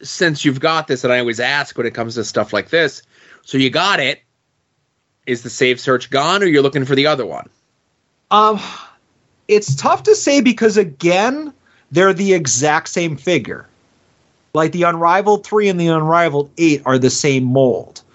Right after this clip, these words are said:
Speaker 1: Mm-hmm.
Speaker 2: So if another one popped up and, like, let's say it didn't have the armband on it, you know, is it the same exact colors? Then I'd probably pass. Is it a different color palette that makes it look completely different, which it might?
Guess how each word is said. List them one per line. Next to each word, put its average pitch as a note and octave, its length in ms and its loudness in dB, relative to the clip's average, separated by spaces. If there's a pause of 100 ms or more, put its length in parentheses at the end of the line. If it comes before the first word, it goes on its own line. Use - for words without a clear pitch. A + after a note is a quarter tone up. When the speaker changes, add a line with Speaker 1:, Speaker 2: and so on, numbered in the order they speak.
(100)
Speaker 1:
Mm-hmm. - 240 -12
Speaker 2:
So F#3+ 180 4
if F#3 100 2
another G3+ 320 2
one A#3 180 0
popped G3 440 0
up G3 360 2 (560)
and, F3 320 2
like, E3+ 220 2
let's E3 300 -2
say A3 220 2
it D3+ 160 -2
didn't D#3+ 240 0
have F3 240 -2
the F3+ 80 -2
armband D#3+ 580 0
on F2 200 -6
it, F2+ 120 -12 (180)
you C3 120 0
know, C#3+ 320 2 (920)
is F3+ 220 2
it F#3 180 0
the F3 100 -2
same F#3 420 0
exact F3 480 -2
colors? B3 960 -2 (340)
Then F#3 240 4
I'd F#3+ 160 0
probably F#3+ 340 2
pass. D3+ 580 -8
Is E3+ 180 2
it F#3+ 100 6
a F#3+ 100 4
different E3+ 540 -2
color F#3+ 340 6
palette A3 520 0
that F#3+ 140 -6
makes F3 240 0
it F3 100 -8
look F3 240 0
completely F3 380 -2
different, E3+ 420 0
which D#3 180 0
it C#3 140 0
might? D#3+ 400 0